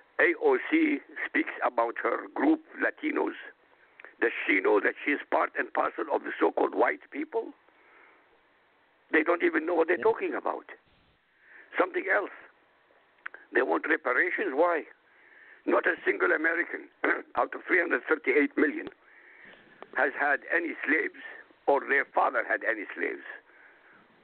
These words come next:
Speaker 1: Why should they give him compensation? Why the, why aren't the black people asking for compensation from the Arabs and the Muslims?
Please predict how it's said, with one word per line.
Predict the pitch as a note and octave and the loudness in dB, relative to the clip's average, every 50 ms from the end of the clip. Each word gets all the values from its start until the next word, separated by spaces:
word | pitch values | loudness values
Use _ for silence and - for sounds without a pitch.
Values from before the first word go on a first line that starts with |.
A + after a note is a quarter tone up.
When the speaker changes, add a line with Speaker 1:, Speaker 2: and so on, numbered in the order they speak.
| _ - | _ 0
Speaker 1:
Why | - D3 D#3 - | 2 2 2 0
should | - F3+ - | -2 0 0
they | D3 D#3 | -2 0
give | D3 D3 C#3+ | 0 -2 -2
him | C#3+ D3 - - | -2 -4 -2 -4
compensation? | - - - A#2+ - B2+ A#2 - B2 - - - - - - | -6 -4 -4 -4 -2 -2 -4 -4 -6 -10 -10 -14 -18 -14 -2
Why | - C#3+ F3+ G#3+ A3+ | 2 2 2 4 2
the, | C4+ B3+ A#3+ - - _ - | 0 0 -2 -4 -8 _ 0
why | A3+ G3+ A3 A3+ - | 2 2 2 2 2
aren't | G3+ A3+ A3 F#3+ | 0 0 0 -2
the | D#3 D3+ | -6 -6
black | - B2+ D#3 F#3+ G3+ - _ - | -2 -2 -2 -2 -2 -4 _ -4
people | D3+ D3 - - C#3 - | -4 0 0 -2 -2 0
asking | - D3+ D#3 D3+ - F#3 F#3 D#3+ | 0 -2 -2 -2 -2 -4 -2 0
for | - F3+ | 0 -2
compensation | D#3+ - F3+ - - - E3+ - - - D#3+ C#3+ - - - - - - - - - - - - - - | 0 0 -2 -4 -2 -4 -6 -6 -2 -2 -2 -2 -2 -2 -2 -4 -4 -4 -6 -12 -16 -16 -16 -18 -4 0
from | F3+ G3+ G#3+ - | 0 0 2 2
the | - A3 - - | 0 0 0 0
Arabs | F3+ F3 F3 F#3+ G3+ F#3 G#3 | 0 0 0 0 -4 -2 -4
and | A3+ A3+ A#3 | -4 -2 -2
the | B3 | -2
Muslims? | D4 D#4 D4+ - - - - - - - | 0 0 -2 -2 -2 -6 -8 -8 -10 -12